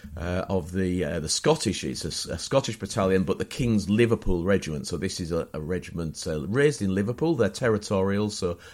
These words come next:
part-time soldiers. And when their barracks was pulled down in the sixties, they removed the keystone, which had the crest of the regiment, uh, uh, carved into it. And eventually, it did have another location for a while, but eventually it will, uh, move out here,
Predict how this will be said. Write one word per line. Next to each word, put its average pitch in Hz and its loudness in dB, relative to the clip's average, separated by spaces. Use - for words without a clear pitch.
part-time 95 -4
soldiers. 92 -2
And 135 0
when 202 6
their 190 6
barracks 139 2
was 101 -2
pulled 123 0
down 110 4
in 98 2
the 92 0
sixties, - -4
they 117 6
removed 120 4
the 110 2
keystone, 92 2
which 95 -2
had 104 -2
the 92 -4
crest - -4
of 92 -2
the 95 -2
regiment, 92 -2
uh, 82 -6
uh, 78 -10
carved 87 -6
into 127 0
it. 85 -2
And 156 0
eventually, 147 2
it 80 -6
did 101 -2
have 92 -2
another 90 -2
location 82 -4
for 87 -6
a 82 -2
while, 101 4
but 98 -2
eventually 104 2
it - -6
will, 90 -2
uh, - -6
move 131 2
out 87 0
here, 85 0